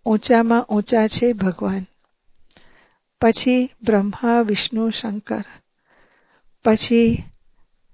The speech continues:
આવો અહીં. મુખ્ય છે જગદંબા, જગત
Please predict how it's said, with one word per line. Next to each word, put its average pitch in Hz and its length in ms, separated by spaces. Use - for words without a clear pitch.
આવો 226 440
અહીં. 190 360
મુખ્ય 240 400
છે 247 240
જગદંબા, 214 840
જગત 202 400